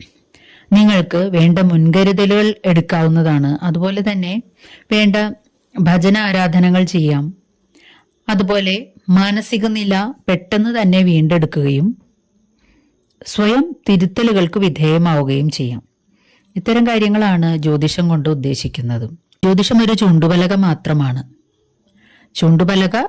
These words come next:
ചൂണ്ടിക്കാണിച്ചു തരുമ്പോൾ മുൻകരുതലുകൾ എടുക്കേണ്ടത് ഓരോ വ്യക്തിയുമാണ്. ഇനി ബന്ധുക്കളെ കൊണ്ട് പലതരത്തിലുള്ള ബുദ്ധിമുട്ടുകളും ദുരിതങ്ങളും മറ്റും ഉണ്ടാകുവാനായിട്ട് ഈ കാലയളവിൽ സാധ്യതയുണ്ട്.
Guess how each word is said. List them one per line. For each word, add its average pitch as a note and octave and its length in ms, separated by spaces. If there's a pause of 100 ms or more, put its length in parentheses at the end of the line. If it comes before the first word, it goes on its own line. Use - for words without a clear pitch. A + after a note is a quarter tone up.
(180)
ചൂണ്ടിക്കാണിച്ചു F#3 680
തരുമ്പോൾ G3 540 (200)
മുൻകരുതലുകൾ E3+ 960
എടുക്കേണ്ടത് E3+ 720 (340)
ഓരോ D#3 260
വ്യക്തിയുമാണ്. E3 800 (640)
ഇനി F#3+ 320 (260)
ബന്ധുക്കളെ G#3+ 640
കൊണ്ട് F#3+ 520
പലതരത്തിലുള്ള F3 880
ബുദ്ധിമുട്ടുകളും D3+ 760
ദുരിതങ്ങളും D#3+ 600
മറ്റും D3+ 360
ഉണ്ടാകുവാനായിട്ട് C3+ 800
ഈ F3+ 400
കാലയളവിൽ C3+ 520 (1000)
സാധ്യതയുണ്ട്. C#3+ 760